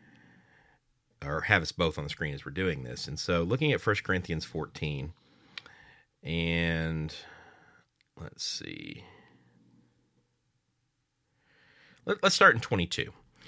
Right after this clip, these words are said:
It says, "So then tongues are for a sign, not to those who believe, but to unbelievers. Uh, but prophecy is for a sign, not to unbelievers, but to those who believe." So he's talking about,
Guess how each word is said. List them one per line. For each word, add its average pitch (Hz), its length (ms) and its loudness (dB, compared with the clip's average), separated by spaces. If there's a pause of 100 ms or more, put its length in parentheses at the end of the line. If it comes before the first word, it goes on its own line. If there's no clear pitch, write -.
(180)
It - 80 -10
says, 123 180 4
"So 147 220 8
then 139 220 6
tongues 131 460 2
are 113 60 8
for 98 220 2
a 90 60 6
sign, 76 440 4
not 90 220 4
to 135 100 2
those 101 480 4
who 98 140 2
believe, 82 560 0
but 82 160 2
to - 180 -4
unbelievers. 107 920 0 (640)
Uh, 82 160 -2
but - 240 -2
prophecy 117 720 4
is 87 100 0
for 95 180 0
a 95 60 4
sign, 90 400 4
not 92 220 6
to - 120 -4
unbelievers, 95 680 2
but 87 160 4
to 90 100 0
those 78 280 2
who 78 60 -4
believe." 78 360 0
So 90 140 6
he's 127 200 4
talking 165 420 2
about, 98 480 8